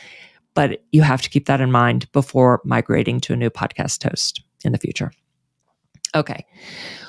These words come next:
What is the best place to put an ad?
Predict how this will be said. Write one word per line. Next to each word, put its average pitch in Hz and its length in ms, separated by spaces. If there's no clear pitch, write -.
What 202 400
is 233 160
the 214 100
best 170 460
place - 520
to - 140
put 139 200
an 131 120
ad? 113 360